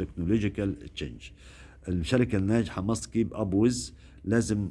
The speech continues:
لازم تساير. The, the pace of technological change، يعني سرعة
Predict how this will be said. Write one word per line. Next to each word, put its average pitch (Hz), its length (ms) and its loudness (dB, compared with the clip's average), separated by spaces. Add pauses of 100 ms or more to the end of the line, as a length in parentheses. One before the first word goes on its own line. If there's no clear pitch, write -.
(140)
لازم 98 360 -2
تساير. 101 840 2 (1400)
The, 92 60 0 (320)
the 95 80 2
pace 113 460 4
of 95 120 -8 (120)
technological 95 640 -2 (140)
change، 120 280 0
يعني 92 380 0
سرعة 104 440 2